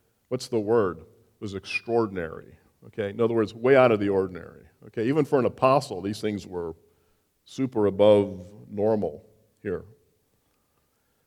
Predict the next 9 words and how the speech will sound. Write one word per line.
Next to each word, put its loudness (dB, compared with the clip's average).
Now, 6
these 4
itinerant 8
Jewish 6
exorcists, 4
meaning 4
they 6
were 4
traveling 6